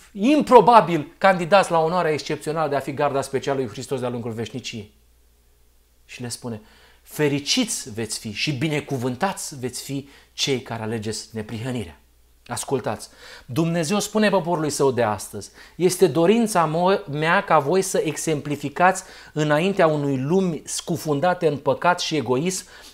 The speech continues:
caracterul fără pată al răscumpărătorului. Până în mărturia pe care o dați, bărbați și femei, trebuie să înțeleagă că aceasta este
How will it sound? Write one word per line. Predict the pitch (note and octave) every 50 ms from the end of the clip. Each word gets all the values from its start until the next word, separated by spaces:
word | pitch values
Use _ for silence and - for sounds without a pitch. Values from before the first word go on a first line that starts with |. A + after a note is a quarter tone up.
| _ _ _ _
caracterul | _ - G#3+ F#3 E3+ E3+ E3 D3+ - - - A3+ A3+ G#3+ G#3+ G#3 G3+
fără | G3+ - F#3+ F3 - D3+
pată | - - G#3+ G#3 G3+ G3+ G3+ G3 F#3+ -
al | E3 E3+ E3+ D#3+ D3 C#3
răscumpărătorului. | D3 F3+ F#3 - - - - F3+ F3 - G3 F3 F3 E3+ E3 G3 G3 F3+ D3 B2 G#2+ G#2 - - - - - - - - - -
Până | _ E3 F#3 F3+ E3+
în | E3+ E3
mărturia | D#3+ E3 E3+ E3+ D#3+ - E3+ E3 F#3+ A3+ A3+ A3
pe | A3 G3 F3+
care | - E3+ D#3+ D3+
o | D3 C3+
dați, | C3 A#2 E3+ F#3+ F#3 - - C3+ A#2
bărbați | A#2 D3+ D#3 C#3+ A#2+ A2+ C#3+ F#3 G3 - -
și | -
femei, | D3+ - D#3 C#3+ C3+ C#3+ E3 F#3 G3+ G3 G3+ - - - - - _ _
trebuie | - F3 G3 G3+ F3+ F#3+ F3+
să | F#3 F3
înțeleagă | D#3+ D#3 - D3+ D3+ E3+ F#3 F#3+ F#3 F#3
că | F3+ - D#3+ D3 -
aceasta | C#3+ C#3 C3+ - G3 F#3+ F#3+ F#3+ - E3+
este | D#3 E3+ E3+ E3 - F#3 F3+ -